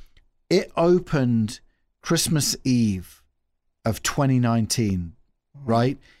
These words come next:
Speaker 1: It took about nine months to renovate,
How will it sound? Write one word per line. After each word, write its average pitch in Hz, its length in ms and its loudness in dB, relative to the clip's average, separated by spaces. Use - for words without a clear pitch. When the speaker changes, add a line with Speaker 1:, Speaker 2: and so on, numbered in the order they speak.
Speaker 1:
It 143 200 -4
took - 400 -2
about 135 440 0
nine 131 420 2
months 131 340 -2
to - 140 -2
renovate, 117 680 0